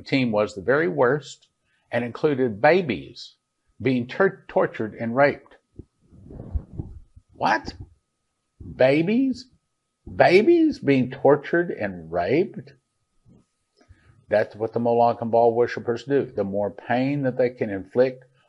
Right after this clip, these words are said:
on what God loves, the more Lucifer likes it. And I know we, we Christians, it's hard for us to wrap our head around something so evil. But if you want to understand what the devil's doing, what's coming,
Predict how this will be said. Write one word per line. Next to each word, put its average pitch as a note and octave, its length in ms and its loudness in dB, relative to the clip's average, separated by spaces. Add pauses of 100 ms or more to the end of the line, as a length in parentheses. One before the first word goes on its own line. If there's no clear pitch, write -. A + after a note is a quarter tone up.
on F#2+ 120 -12
what A2 200 0
God A2+ 280 4
loves, B2 580 4
the E2+ 140 0
more G#2+ 280 -2
Lucifer B2 460 -2
likes G#2+ 400 0
it. - 140 -18 (440)
And G#2+ 120 -4
I A2 120 -4
know C3 540 2 (280)
we, C3+ 260 -2 (640)
we C#3+ 140 -4
Christians, D3 500 -6
it's A2+ 160 -8
hard D3 580 4
for A2 200 0
us A2 100 -6
to G2+ 100 -12
wrap A2 280 2
our G2+ 200 -2
head A#2 180 2
around F#2+ 340 -6
something G#2 400 -6
so F#2+ 260 -4
evil. E2 280 -8 (520)
But G2 180 -4
if G#2 140 -10
you G#2 80 -4
want C3+ 220 2
to F#3+ 40 0
understand F#3 920 -2
what A#2 160 0
the A#2+ 80 -6
devil's C#3+ 420 0
doing, D3+ 400 -2 (760)
what's C#3+ 200 0
coming, F3+ 420 0